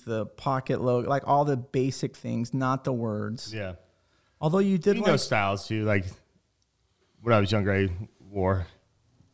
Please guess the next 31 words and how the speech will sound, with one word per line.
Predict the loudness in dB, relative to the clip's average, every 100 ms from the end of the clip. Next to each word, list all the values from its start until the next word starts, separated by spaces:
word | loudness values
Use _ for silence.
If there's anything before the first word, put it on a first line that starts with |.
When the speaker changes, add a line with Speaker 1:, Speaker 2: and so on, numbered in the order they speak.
| -18
Speaker 2:
the | -4 -2
Ed | -2
Hardy | -2 -4 -4
looking | -4 -2 -2
ones, | -2 -2
you | 0
Speaker 1:
Yeah, | 2 2 4
Speaker 2:
know, |
the | 4
Speaker 1:
yeah, | 4 4 2
all | 2
right. | 0
Speaker 2:
shit | -2 -2
everywhere. | -4 -2 -4 -4
But | -4
Speaker 1:
Right. | -2
Speaker 2:
now | 0 0
I | 0
wear | -2 -4 -4 -8 -14 -6
basically | -6 -4 -6 -2 -2 -4 _ _ _ _ _
Speaker 1:
Yeah, | -2 -2
Speaker 2:
either | 0
Speaker 1:
darker | -2 -2 -2
Speaker 2:
small | 0 2 2
stuff | 2
like | 0
Speaker 1:
colors. | -2 -2
Speaker 2:
this | -4 -4
or | -2 -2
just | -4 -10 -12
plain, | -6 -2 0 2 0